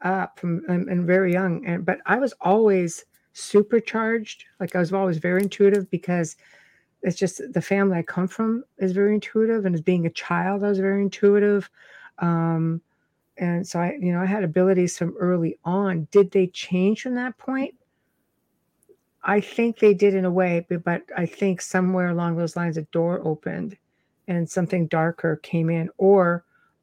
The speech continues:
that's when my extraterrestrial experiences started, because they're very connected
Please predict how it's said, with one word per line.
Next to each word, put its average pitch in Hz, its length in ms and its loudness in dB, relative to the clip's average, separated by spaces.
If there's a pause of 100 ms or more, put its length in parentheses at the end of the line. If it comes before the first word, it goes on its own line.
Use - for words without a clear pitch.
(140)
that's 170 280 2
when 170 100 2
my 165 180 0
extraterrestrial 165 680 -4
experiences 165 540 -2
started, 165 400 -8
because 180 360 -6
they're 170 140 -2
very 185 320 4
connected 170 800 0